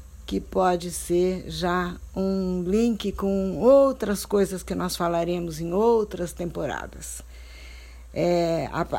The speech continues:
a, a próprio final do Coach Nicolos T, que acabou a história Viva a Vitória, eu digo hoje com mais do que nunca empenho:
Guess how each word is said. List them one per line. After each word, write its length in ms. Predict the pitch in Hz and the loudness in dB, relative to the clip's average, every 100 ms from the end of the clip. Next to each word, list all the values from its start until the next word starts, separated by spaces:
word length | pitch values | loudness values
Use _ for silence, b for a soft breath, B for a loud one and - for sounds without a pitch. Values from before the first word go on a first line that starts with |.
| 170 180 - | 0 0 0
a, 360 | 170 175 170 | 2 2 2
a 40 | 160 | 0
próprio 420 | - 214 214 214 | 4 4 4 0
final 440 | 202 190 202 196 202 | 0 2 2 2 4
do 180 | 202 | 2
Coach 340 | 185 202 185 180 | 2 0 0 -2
Nicolos 400 | 190 175 175 160 | -4 -2 -4 -4
T, 220 | - 202 | -2 0
que 140 | - | 0
acabou 340 | 175 156 170 170 | -2 -2 -2 -2
a 40 | |
história 600 | 165 - 170 165 165 139 131 | -4 -2 0 2 0 -4 -4
Viva 300 | 156 175 160 | -2 -2 -2
a 20 | |
Vitória, 760 | 139 - 202 240 226 170 131 - | -8 -2 4 6 4 2 -4 -2
eu 140 | 185 196 | 0 2
digo 340 | 170 202 175 | 0 0 2
hoje 260 | 185 202 185 | 2 2 0
com 160 | 190 | -2
mais 460 | 185 190 240 262 214 | 2 4 4 4 2
do 100 | 202 | -2
que 140 | - | 0
nunca 320 | 202 190 202 | 2 2 0
empenho: 600 | 196 185 - 185 220 233 | -2 -2 2 2 4 0